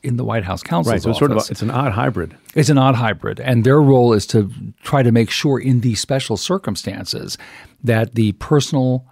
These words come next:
Speaker 1: as well as the official or the complex entanglement of the personal and the official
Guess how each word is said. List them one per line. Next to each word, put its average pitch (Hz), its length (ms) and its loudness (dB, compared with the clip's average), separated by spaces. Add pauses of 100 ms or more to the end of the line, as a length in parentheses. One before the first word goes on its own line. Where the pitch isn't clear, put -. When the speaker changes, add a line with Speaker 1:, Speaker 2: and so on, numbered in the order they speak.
(120)
Speaker 1:
as - 180 -6
well 117 200 0
as 98 100 -2
the 117 140 -4
official 107 580 0
or 110 260 -2
the 92 400 -6 (220)
complex - 720 -2
entanglement 104 640 0
of 104 120 -8
the 107 60 -10
personal 107 480 -4
and 104 240 -6
the 92 240 -6 (220)
official 95 560 -2